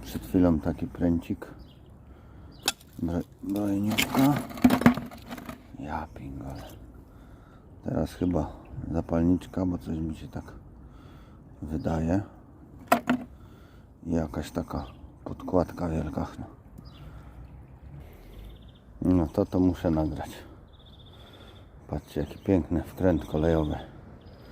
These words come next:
Palili logrami.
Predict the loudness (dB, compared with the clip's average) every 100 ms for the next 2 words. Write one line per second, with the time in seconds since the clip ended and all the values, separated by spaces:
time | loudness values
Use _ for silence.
0 | -18 -16 -16 -16 -18 -18 -18 -16 -16 -14
1 | -16 -16 -16 -16 -14 -14 -16 -16 -16 -16
2 | -16 -18 -20 -18 -16 -14 -14 -14 -16 -18
3 | -16 -2 4 6 8 8 6 2 -8 -12
4 | -14 -14 -14 -12 -12 -14 -16 -16 -14 -10
5 | -10 -8 0 4 6 8 8 8 4